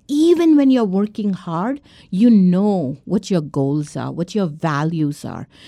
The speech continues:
And so then that makes it so much more worthwhile. So you can slog through the nasty aspects of work.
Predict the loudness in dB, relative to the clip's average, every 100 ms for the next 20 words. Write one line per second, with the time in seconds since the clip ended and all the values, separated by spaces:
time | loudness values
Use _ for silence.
0 | -6 0 0 0 -4 -4 0 0 0 0
1 | 0 0 0 -6 -8 -8 -6 -2 -2 -2
2 | -4 -4 -4 -4 -8 -10 -12 -12 -16 -20
3 | -18 -2 2 2 2 -2 -2 -2 2 2
4 | 4 2 0 _ -18 -6 -4 -4 -6 -16
5 | -4 4 6 6 4 0 -4 -6 -6 -6
6 | -6 -8 -10 -12 -10 -10 -12 -8 -8 -8
7 | -8 -6 -6 -12 -20